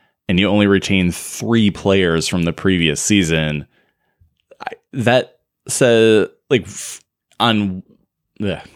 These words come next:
on the one hand, you could look at that and say, "Holy crap, they realized that they needed to shuffle it up and they went for it." Or you can look at it and say, "There was something rotten, and hopefully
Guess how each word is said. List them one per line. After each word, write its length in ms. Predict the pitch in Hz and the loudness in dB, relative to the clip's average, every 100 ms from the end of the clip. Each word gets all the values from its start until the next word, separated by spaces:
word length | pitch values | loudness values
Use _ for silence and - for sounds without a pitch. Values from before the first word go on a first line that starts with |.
| - | -4
on 140 | 117 104 | 0 2
the 60 | |
one 180 | 107 170 | 2 4
hand, 240 | 151 113 | 4 2
you 80 | 101 | 0
could 180 | 92 98 | 0 -2
look 140 | 92 92 | 0 -4
at 80 | |
that 200 | 92 87 | -2 -2
and 120 | 85 82 | -2 -4
say, 400 | 92 87 82 - _ _ _ _ _ | -2 0 -2 -6 _ _ _ _ _
"Holy 280 | 156 131 92 | 0 2 0
crap, 480 | - 123 101 90 | 0 0 0 -2
they 140 | - 104 | -2 0
realized 400 | 101 101 95 90 | 2 4 2 -2
that 100 | 87 | -4
they 160 | 92 | -4
needed 320 | 90 90 90 82 | -2 -2 -2 -4
to 80 | 85 | -6
shuffle 460 | - 95 - 85 | -2 -4 -4 -4
it 60 | 92 | 0
up 200 | 101 - | 0 -2
and 80 | 87 | -4
they 100 | 95 | -2
went 360 | 80 82 92 - | -2 -2 -2 -4
for 260 | - - | -14 -10
it." 220 | 57 - - _ _ _ _ | -10 -10 -20 _ _ _ _
Or 200 | - 131 | 0 2
you 100 | 139 | 2
can 120 | 107 | 2
look 120 | 98 90 | 0 0
at 140 | 92 | -2
it 40 | 85 | -2
and 100 | 82 | -2
say, 500 | 98 85 82 80 - | 0 0 0 -4 -8
"There 200 | - 95 | -4 -2
was 160 | 98 87 | 0 -2
something 320 | 90 80 73 | -6 -8 -10
rotten, 600 | 71 82 - 76 71 73 - _ _ _ | -2 -2 -2 -6 -10 -14 -20 _ _ _
and 260 | 101 87 80 | -4 -2 -2
hopefully 640 | 107 98 98 87 82 78 | -4 -4 -2 0 -2 -4